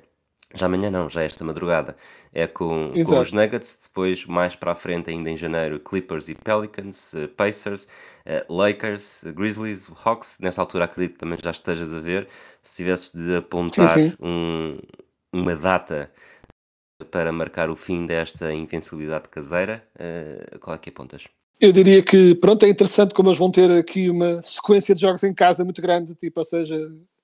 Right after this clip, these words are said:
Speaker 2: Todos de seguida mesmo prontos para isto acontecer. Claro que Grizzlies, Hawks e Wizards e até mesmo Lakers nesta fase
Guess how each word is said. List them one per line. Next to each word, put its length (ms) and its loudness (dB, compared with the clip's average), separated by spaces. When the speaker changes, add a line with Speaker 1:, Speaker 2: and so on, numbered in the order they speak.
Speaker 2:
Todos 260 6
de 80 -12
seguida 380 0
mesmo 280 -2
prontos 360 -2
para 140 -2
isto 140 -4
acontecer. 560 4
Claro 260 8
que 140 0
Grizzlies, 480 -2
Hawks 340 0
e 480 -2
Wizards 720 2
e 80 8
até 180 8
mesmo 320 6
Lakers 380 6
nesta 320 -6
fase 500 6